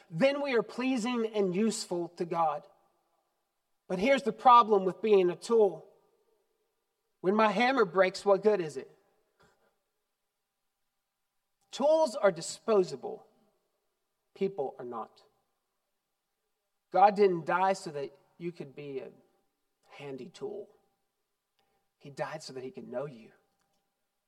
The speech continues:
so that you could be known by him, so that you could know him.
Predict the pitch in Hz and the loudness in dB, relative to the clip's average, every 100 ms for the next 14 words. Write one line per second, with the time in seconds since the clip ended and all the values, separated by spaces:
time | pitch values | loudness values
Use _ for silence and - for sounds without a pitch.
0 | _ _ - 143 151 156 135 131 135 165 | _ _ -18 -18 -16 -14 -12 -10 -8 -6
1 | 170 156 147 - 147 139 135 127 135 156 | -2 -2 -4 -8 -10 -10 -14 -14 -14 -16
2 | 156 139 139 131 135 _ _ 156 143 | -14 -12 -10 -10 -12 _ _ -8 -8